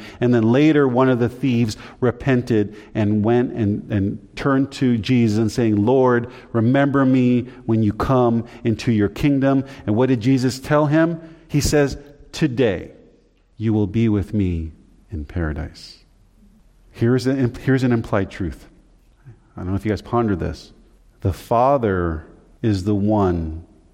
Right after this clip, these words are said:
who leaves abandoned souls in Hades, like the rich man. If you're wondering, who in the Godhead is the one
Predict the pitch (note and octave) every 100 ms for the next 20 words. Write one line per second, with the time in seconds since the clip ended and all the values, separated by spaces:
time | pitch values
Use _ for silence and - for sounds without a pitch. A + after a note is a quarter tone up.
0 | _ _ - G#2 F#2 F#2+ G#2+ G2 F2 E2
1 | D#2+ - - _ _ _ _ G2 E2 -
2 | G2 F#2 F2+ E2 D#2+ D#2 D2+ _ _ -
3 | - - - F2 D#2 D2+ D#2 - - _
4 | _ _ E2+ D2 B1+ E2 D2+ C#2 - -
5 | D2+ D2 D2 D2 - - - - _ _
6 | _ _ _ _ - A#2 C3 A#2+ C3 A#2+
7 | G#2 D#2 - - - - _ _ - D#3
8 | F#3+ G3 D#3+ B2 B2 E3 D3 A2+ F#2+ F#2
9 | F#2 - - - D3+ A2 C#3+ C3+ D3+ D3
10 | C3+ C#3 - -